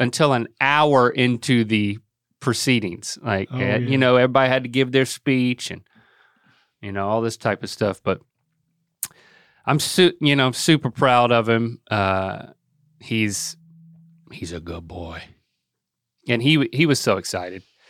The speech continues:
Speaker 1: And he earned it.
Speaker 2: Oh, yeah.
Speaker 1: But there's this one thing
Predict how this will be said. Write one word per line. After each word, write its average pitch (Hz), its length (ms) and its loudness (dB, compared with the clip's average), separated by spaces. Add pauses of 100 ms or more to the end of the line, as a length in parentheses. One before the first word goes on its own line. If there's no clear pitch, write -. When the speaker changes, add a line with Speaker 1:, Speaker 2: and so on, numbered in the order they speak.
(360)
Speaker 1:
And 117 220 -2
he 226 160 2
earned 247 240 4
it. - 160 -8 (300)
Speaker 2:
Oh, 175 260 2
yeah. 214 480 0 (520)
Speaker 1:
But 180 260 4
there's 180 200 0
this 208 200 0
one 262 260 4
thing 156 420 0